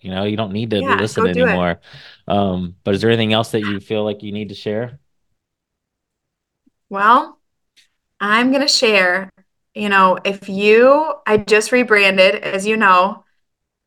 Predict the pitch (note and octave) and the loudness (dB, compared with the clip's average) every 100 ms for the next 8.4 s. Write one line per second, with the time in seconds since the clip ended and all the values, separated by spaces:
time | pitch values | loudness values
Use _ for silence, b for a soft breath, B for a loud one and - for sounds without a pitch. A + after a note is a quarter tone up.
0 | - G3 F#3+ F#3+ F#3+ G3+ A3 G#3+ A3+ G#3 | -2 2 4 2 0 -6 -6 -4 0 2
1 | G3 G3 G3 - G3 A3 A3 G3 G3+ G3 | 2 0 -4 2 4 2 0 -2 2 2
2 | G3+ F3 F#3+ G3 F#3+ E3 F3+ A#3+ - - | 2 -4 0 4 4 2 -2 -4 -6 -12
3 | - F#3+ G#3 G3+ G#3 A3 A#3 A3+ A3+ - | -10 -6 -4 0 0 0 0 -2 -2 -6
4 | - G#3 G#3 B3+ B3 B3 B3+ B3+ B3 C4 | 0 0 2 0 2 2 2 4 6 4
5 | A#3+ G#3 G3+ F#3+ - - G#3 G#3 G#3 - | 0 -2 -4 -8 -6 2 4 4 0 -2
6 | F#3+ F#3+ G#3 A3 A3+ G3+ G3+ G3 - G#3+ | 0 2 4 6 6 4 0 0 0 -4
7 | G3+ G3 F#3+ F#3 F#3+ F#3 E3 G#3 G#3 B3+ | -4 -2 -2 -2 0 0 0 -6 -2 0
8 | B3 C4 A3+ - | 2 2 2 -12